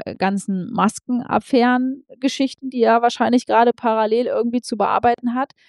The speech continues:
dass er als Fraktionsvorsitzender eigentlich gerade den Job hat und auch die Rolle,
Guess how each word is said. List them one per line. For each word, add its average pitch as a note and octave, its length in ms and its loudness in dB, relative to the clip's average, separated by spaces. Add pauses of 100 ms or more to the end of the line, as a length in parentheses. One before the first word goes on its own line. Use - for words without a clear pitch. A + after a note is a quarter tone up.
(260)
dass G3+ 180 2
er - 180 -2
als - 160 -8
Fraktionsvorsitzender G#3+ 1300 0
eigentlich C#4 500 0
gerade F3 340 0
den F#3 160 -2
Job - 260 0
hat A3+ 180 2
und - 140 -8
auch G3 160 0
die G#3+ 100 -2
Rolle, F3+ 320 2